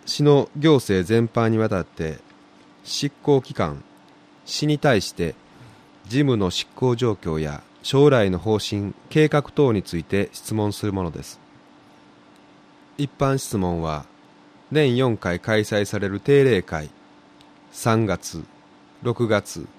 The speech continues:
九月、十二月においてのみ行うことができます。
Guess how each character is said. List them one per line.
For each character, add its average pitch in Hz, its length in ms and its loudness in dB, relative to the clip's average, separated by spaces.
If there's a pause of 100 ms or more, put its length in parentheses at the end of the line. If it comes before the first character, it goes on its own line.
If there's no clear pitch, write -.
(220)
九 135 120 -4
月、 92 460 -2 (400)
十 139 220 0
二 143 120 2
月 135 300 2
に 104 100 -2
お 123 160 0
い 117 60 -2
て 117 100 -2
の 143 140 0
み 104 260 -2
行 113 200 -2
う 104 200 2
こ 101 140 -6
と 104 100 -4
が 120 80 -2
で 117 100 -2
き 85 120 -14
ま 82 100 -6
す。 - 180 -16